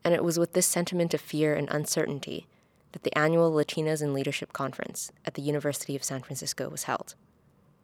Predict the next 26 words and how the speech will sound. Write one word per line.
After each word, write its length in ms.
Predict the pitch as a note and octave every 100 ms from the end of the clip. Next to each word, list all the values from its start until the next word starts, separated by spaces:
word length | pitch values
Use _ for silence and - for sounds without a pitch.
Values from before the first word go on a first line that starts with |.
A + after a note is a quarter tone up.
| _ _ _ _
And 160 | G3+ G#3
where 200 | A3+ A3
I 60 | G#3
met 200 | G#3 -
Veronica. 360 | F3+ D#3 - - _ _ _ _ -
She 160 | -
was 120 | G3+ F#3+
speaking 340 | G#3+ G#3 A3+
on 80 | G#3
a 40 |
panel 360 | G#3 D3 C#3+ C#3+
discussing 460 | - - D3 C#3+
government 420 | C#3 C#3 D#3 D3+ D3
and 120 | C#3
nonprofit 560 | C3+ C3+ C#3+ C3+ -
leadership, 440 | C3 - - - - _ _ _ _ -
based 200 | D3+ D3
on 100 | D3
her 100 | C#3+
job 260 | C3+ C3 -
with 80 | -
the 80 |
city's 340 | C#3 C#3+ C3+ C3
Human 260 | D3 C3
Rights 220 | B2+ - -
Commission. 380 | C3 - -